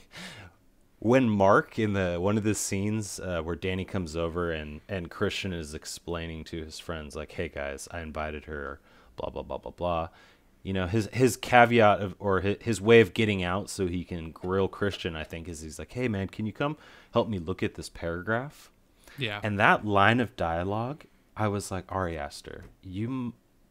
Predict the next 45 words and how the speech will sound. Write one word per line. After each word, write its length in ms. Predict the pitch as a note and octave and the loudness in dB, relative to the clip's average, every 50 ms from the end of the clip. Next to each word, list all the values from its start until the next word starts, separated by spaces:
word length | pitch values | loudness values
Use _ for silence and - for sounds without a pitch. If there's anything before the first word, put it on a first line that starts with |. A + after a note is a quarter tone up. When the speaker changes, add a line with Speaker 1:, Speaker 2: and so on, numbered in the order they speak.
| _ - | _ -14
Speaker 1:
you 180 | F#2+ G2 A2+ | -10 -8 -6
just 240 | B2 C#3 D#3+ - - | -4 -4 -4 -4 -2
sat 260 | - - A2 A2 G#2 | 0 2 4 2 2
down 280 | F2+ F#2+ F#2 F#2 F#2 F2+ | 2 0 -2 -2 -2 -4
and, 180 | E2+ E2+ F2 - - | -6 -8 -10 -10 -10
and, 180 | F#2 F2+ F2+ - - | -10 -10 -10 -8 -8
and 200 | F#2+ F#2+ F2 E2+ | -6 -6 -6 -6
thought, 360 | - - F#2 E2+ E2 E2 - - - - - - - | -2 0 2 2 2 0 -4 -12 -20 -20 -20 -10 -6
'This 180 | F#2 F#2 - | -6 -2 0
is 180 | D#3+ C3 G2+ - | 0 0 0 -2
what 160 | F2 F#2+ F2+ | -6 -6 -6
people 380 | - - F2 - - G#2 G#2+ G#2 | -8 -10 -12 -6 -4 -4 -2 -2
who 160 | G2+ F#2+ F2+ F2+ | -2 -2 0 0
are 120 | F#2 F2+ E2 | 0 -2 -2
getting 300 | E2 D#2+ - - F#2+ - | -6 -10 -10 -10 -12 -12
P 180 | - - F2+ | -8 -4 -2
H 260 | G#2 B2 A#2+ - - | -2 -2 -2 -4 -6
Ds 220 | - - F#3+ F3+ - | -6 -4 -4 -4 -4
say. 240 | - - - - - - - _ | -8 -10 -10 -12 -14 -16 -16 _
This 220 | - G2+ G#2+ - - | -6 -6 -4 -2 -2
is 160 | A#2 - - | -2 -2 -2
what 200 | E2+ E2+ - - | -6 -6 -4 -4
they 120 | G#2+ G#2+ | -4 -4
do.'" 300 | A2 C3 D#3+ D3+ - - - - - | -2 -2 -2 -4 -4 -6 -16 -16 -10
You 120 | F#2 F#2+ | -6 -2
know, 160 | G2 G#2 G#2+ A2+ | 2 4 4 6
<laughs> 140 | A2+ A2 A#2 | 6 6 6
like, 240 | A2+ C3 - - - - - - - - - - _ _ - | 6 4 2 -4 -14 -14 -16 -14 -16 -16 -18 -20 _ _ -2
they 100 | - G2 | -2 -2
talk 300 | F#2+ - - F2 E2+ - | 0 2 0 0 0 2
about 280 | G#2 F2+ A2 A2+ - - | 4 4 4 4 4 2
paragraphs 840 | - - - D#3 D3+ C#3+ A#2+ F2+ - F#2 E2 D2+ C#2+ - - - - | -8 -4 0 2 4 4 2 2 0 -2 -2 -2 -4 -4 -8 -14 -14
and 100 | D2 - | -14 -14
shit 280 | - - - - - | -14 -14 -14 -14 -12
like 220 | D#2+ E2+ D#2+ - _ - | -12 -12 -12 -12 _ -4
that. 80 | - | 0
Speaker 2:
Yeah, 140 | D#3 C3+ B2 | 2 2 2
that 120 | B2+ C#3+ | 2 0
was 120 | D#3+ D3+ A#2 | 0 0 2
Speaker 1:
And 100 | B2+ B2+ | 2 2
at 40 | C#3+ | 2
Speaker 2:
very, 280 | C3+ C3 B2 A#2+ A#2 | 2 2 2 4 4
Speaker 1:
no 160 | A#2+ B2 C#3+ | 6 6 6
Speaker 2:
like, 180 | F3+ G#3+ G#3 - | 6 4 2 -2
Speaker 1:
point 380 | - - A#2 A2+ G#2 G#2 F#2+ | -4 0 2 4 4 4 2